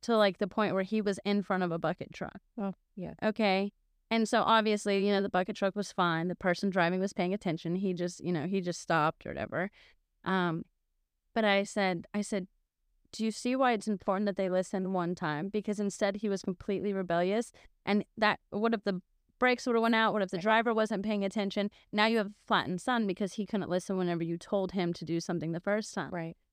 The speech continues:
Speaker 1: So I think if, if you start out young by explaining and giving them that conversation,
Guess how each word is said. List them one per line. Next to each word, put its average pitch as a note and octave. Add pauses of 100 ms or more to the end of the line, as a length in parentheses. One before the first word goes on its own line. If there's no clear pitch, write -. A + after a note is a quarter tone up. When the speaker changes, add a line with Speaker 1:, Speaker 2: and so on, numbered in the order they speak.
(140)
Speaker 1:
So B3+
I A3+
think D#4
if, A#3 (340)
if G#3
you G#3+
start C4
out E4+
young G#3 (160)
by G3+
explaining A3
and F#3+
giving A#3
them G3+
that F#3
conversation, F#3